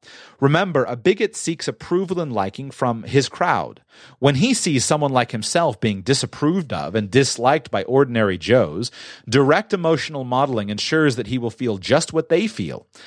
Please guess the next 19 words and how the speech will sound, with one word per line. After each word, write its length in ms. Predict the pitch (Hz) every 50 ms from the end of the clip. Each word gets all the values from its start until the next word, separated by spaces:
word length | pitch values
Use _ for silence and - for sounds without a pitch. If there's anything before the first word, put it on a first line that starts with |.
| - -
and 120 | - 131 123
transfer 480 | - - 180 208 233 214 - - 107
it 120 | 101 95 -
to 140 | - 120
himself. 600 | 117 120 - - 202 190 156 95 71 - - - _ _ - - - - - _ _ -
This 280 | 101 156 190 180 -
wrinkle 440 | 120 131 180 226 220 - 151 127 117
effectively 580 | 110 - - 180 208 - - 208 170 175 175 165
elicits 520 | 147 127 123 135 131 - - - - -
shame 500 | - - 170 165 151 131 110 92 82 85 -
and 240 | - 101 101 92 85
doubt, 440 | 127 131 123 95 - - - - _ _ _ _ _ _ _ _
jamming 540 | - 98 92 135 151 175 185 170 131 110 110
any 160 | 117 139 185
pleasure 420 | 202 - - 180 147 117 107 107 98
he 140 | - 120 120
might 260 | 110 117 117 113 -
normally 440 | 110 120 143 156 147 117 95 95 92
feel. 480 | - - 151 139 107 85 71 - -